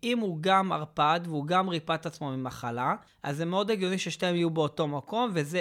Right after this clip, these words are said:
והוא עם השיער השחור, והוא ילד בלונדיני, וגם רואים שהשיער שלו כזה שתני, זה מאוד הגיוני. הם גם, הם יהיו אויבים אחד של השני, ו-,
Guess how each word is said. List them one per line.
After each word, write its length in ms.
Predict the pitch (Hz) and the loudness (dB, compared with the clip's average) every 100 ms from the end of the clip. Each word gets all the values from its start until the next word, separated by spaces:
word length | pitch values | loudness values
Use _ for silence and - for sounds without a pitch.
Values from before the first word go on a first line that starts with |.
| 175 | -4
והוא 580 | 143 156 - 190 196 185 | -6 -6 0 2 2 2
עם 120 | 160 | -2
השיער 320 | 151 160 156 | -2 -2 -2
השחור, 600 | 151 135 135 156 185 240 - - _ | -4 -6 -6 0 0 0 -8 -20 _
והוא 320 | 151 175 190 | -4 0 4
ילד 300 | 190 180 165 | 4 2 0
בלונדיני, 560 | 160 147 139 156 190 220 | -2 -2 0 0 0 -2
וגם 300 | 175 147 180 | -4 -2 -2
רואים 200 | 180 185 | 0 -4
שהשיער 380 | 160 170 - 165 | -4 -6 0 -2
שלו 260 | 151 160 143 | 0 -4 -4
כזה 180 | 156 135 | -4 -4
שתני, 460 | 127 - 190 247 - - - _ 147 | -6 -4 -2 -2 -6 -18 -20 _ -2
זה 160 | 147 | 0
מאוד 240 | 147 151 160 | 2 4 2
הגיוני. 500 | 143 123 123 175 285 _ _ - | 0 -2 0 -2 -4 _ _ -2
הם 200 | 156 160 160 143 | -2 -2 -4 0
גם, 260 | 170 160 151 | 2 2 0
הם 160 | 160 160 | -2 0
יהיו 180 | 160 170 | 2 2
אויבים 380 | 147 135 143 | 2 0 -4
אחד 240 | 143 156 151 | -4 -6 -4
של 100 | 156 | -4
השני, 480 | 139 170 196 262 294 - _ _ _ | -2 -2 0 -2 -4 -14 _ _ _
ו-, 280 | 143 131 160 | -12 -4 0